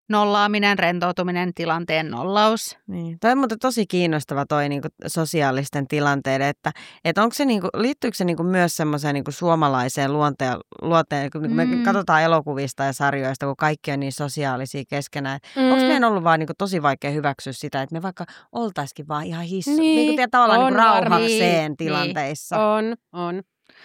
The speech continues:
Speaker 1: Ja sitten tietysti arjen kohottava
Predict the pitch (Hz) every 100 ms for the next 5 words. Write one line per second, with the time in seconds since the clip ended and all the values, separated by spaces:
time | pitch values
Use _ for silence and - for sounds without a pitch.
0 | - _ _ 196 196 208 208 - 202 196
1 | 185 185 185 196 180 170 - 226 247 226
2 | 208 190 202 196 - - 185 180 180